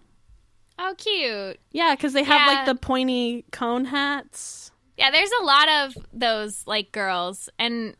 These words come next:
Speaker 2: Yeah.
Speaker 1: most of the time they're voiced by men. <laughs>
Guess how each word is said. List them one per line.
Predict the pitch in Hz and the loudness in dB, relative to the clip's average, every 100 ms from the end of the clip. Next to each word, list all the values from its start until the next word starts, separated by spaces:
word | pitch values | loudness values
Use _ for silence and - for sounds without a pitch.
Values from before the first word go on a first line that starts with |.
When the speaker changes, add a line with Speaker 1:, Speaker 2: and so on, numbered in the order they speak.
| - | -6
Speaker 2:
Yeah. | 208 165 | -4 -2
Speaker 1:
most | 233 254 - | -2 -2 -2
of | 403 | -4
the | 370 | 2
time | 339 311 | 2 4
they're | 277 254 | 2 0
voiced | 226 233 247 - | 0 -2 -2 0
by | 226 220 | 0 0
men. | 208 190 170 220 | 0 0 0 0
<laughs> | - | -2